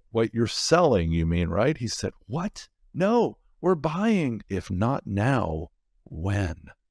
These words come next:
And the point is, it is a great time when things are going really bad. You know, you've heard blood running in the streets and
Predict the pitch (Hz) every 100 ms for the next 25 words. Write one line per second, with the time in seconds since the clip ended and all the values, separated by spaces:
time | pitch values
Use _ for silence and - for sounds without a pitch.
0 | _ _ _ _ _ - 139 - - 202
1 | 208 214 117 - _ _ 160 - 160 180
2 | 120 104 - 117 110 113 120 - - 131
3 | 110 85 101 92 117 123 104 104 107 98
4 | 82 82 107 127 117 120 104 104 110 92
5 | 95 98 - 92 90 85 92 101 98 107
6 | 107 107 101 98 - 98 98 92 - 90
7 | 82